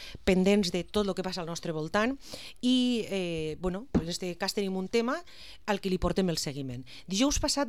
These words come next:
van vindre, eh, les, eh, treballadores, treballadores autònomes de Servicarne, eh, per a, eh,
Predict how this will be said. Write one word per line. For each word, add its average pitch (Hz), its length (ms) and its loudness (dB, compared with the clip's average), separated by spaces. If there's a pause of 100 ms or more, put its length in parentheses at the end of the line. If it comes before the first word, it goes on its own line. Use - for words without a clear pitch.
van 247 240 4
vindre, 233 380 2 (480)
eh, 202 120 -2
les, 180 600 0
eh, 160 600 -4 (500)
treballadores, 196 1040 0 (1120)
treballadores 165 720 2 (100)
autònomes 208 800 0 (400)
de 180 160 -2
Servicarne, 220 800 2 (640)
eh, 180 560 0 (100)
per 233 240 4
a, 240 320 0 (480)
eh, 170 400 -2